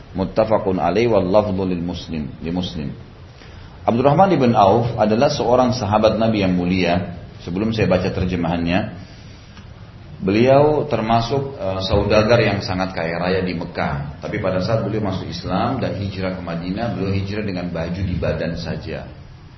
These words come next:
Beliau tinggalkan semuanya di Mekah. Nah, memang ditahan oleh orang-orang kafir Quraisy. Waktu tiba di Madinah, Nabi sallallahu alaihi wasallam menghargai pengorbanan Abdurrahman, maka dipersaudarakanlah dengan Sa'ad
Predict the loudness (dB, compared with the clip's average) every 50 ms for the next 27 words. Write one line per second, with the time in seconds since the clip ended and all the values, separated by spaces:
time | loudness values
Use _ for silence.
0 | -20 -20 -20 -20 -20 -20 -14 -8 -8 -6 -6 -4 -4 -4 -2 -2 -2 -2 -2 -2
1 | -2 -2 -2 -2 -2 0 0 0 0 -2 -4 -6 -6 -6 -6 -6 -6 -4 -6 -8
2 | -10 -12 -16 -16 -16 -14 -10 -10 -6 -6 -4 -4 -4 -4 -6 -6 -8 -8 -4 -2
3 | -2 0 0 0 0 0 -2 -4 -4 -2 -2 -2 0 0 0 0 0 0 0 0
4 | 0 0 0 -2 -4 -4 -4 -4 -2 0 0 -2 -2 -6 -8 -12 -14 -16 -20 -20
5 | -20 -20 -20 -20 -20 -20 -20 -20 -20 -14 -2 0 2 2 2 0 -2 -2 -2 0
6 | 2 2 2 2 0 0 0 -2 -2 -2 -2 -4 -2 -2 -2 -2 -2 -4 -6 -8
7 | -12 -14 -16 -18 -20 -20 -20 -20 -20 -20 -12 -6 -4 -2 0 0 0 0 0 0
8 | 2 4 4 4 4 4 2 0 -2 -2 -2 -2 0 0 0 0 -2 -4 -4 -4
9 | -4 -4 -2 -2 -2 -2 -2 0 0 0 2 2 0 -2 -2 -4 -2 -2 0 0
10 | 0 0 0 0 -2 -4 -4 -6 -4 -4 -4 -4 -4 -4 -4 -4 -4 -4 -4 -6
11 | -6 -6 -6 -4 -4 -4 -4 -4 -6 -6 -6 -6 -4 -2 -2 0 0 2 0 0
12 | 0 -2 -4 -2 -2 0 0 0 0 -2 -2 -2 -2 -2 -2 0 0 0 -2 -4
13 | -6 -10 -14 -16 -16 -14 -8 -4 -2 0 0 0 0 -2 -6 -10